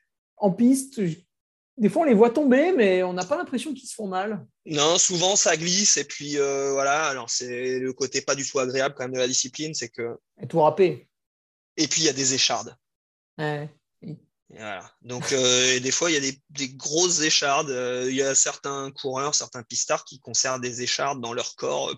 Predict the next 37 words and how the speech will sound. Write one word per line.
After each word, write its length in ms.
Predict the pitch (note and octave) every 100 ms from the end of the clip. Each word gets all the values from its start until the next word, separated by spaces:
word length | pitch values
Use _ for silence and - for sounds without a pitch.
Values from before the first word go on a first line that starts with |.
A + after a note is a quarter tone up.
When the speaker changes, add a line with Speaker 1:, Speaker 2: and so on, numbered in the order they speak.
| -
Speaker 2:
pendant 140 | -
quelques 440 | - D3+ - C#3+ C#3
années. 300 | C3 C#3+ - - -
Speaker 1:
Ah 300 | E3+ G#3 G3+
oui, 260 | F#3+ G#3+ G#3
bah 140 | D3
oui, 100 | D3
Speaker 2:
Mais, 220 | F3 -
Speaker 1:
si, 200 | - D3+
mais 200 | C#3 C3+
Speaker 2:
mais, 600 | C3 C3 C3+ C3 B2 B2+ C3+ - -
donc, 300 | C3+ C3 C#3
euh, 840 | C3 B2+ B2 B2 B2 A#2+ B2 B2+
mais, 680 | C3+ C#3 C#3 C#3 C3+ C3 B2+
alors, 220 | A#2 A2+
bien 220 | B2 B2+ C3
sûr, 220 | - D#3
il 40 |
y 40 | B2
a 60 |
de 60 | A#2+
la 100 | B2
casse, 300 | C3 C3 -
hein, 80 | A#2
on 40 |
va 80 | G#2
pas 140 | A2
dire 160 | G#2 G#2
le 100 | G#2+
contraire, 340 | A2+ A2 D3+ A#2+
hein, 220 | B2 A2
euh, 380 | G#2+ A2 A2+ A#2
ça 260 | - - G#2+
arrive, 280 | A2+ C3+ A2+
euh, 180 | G#2+ G#2+
malheureusement. 720 | A2 A2 G#2+ A2+ A#2 C#3+ D#3+ - - - _ _ _
Euh, 800 | A#2 A2 G#2+ G#2+ - - - -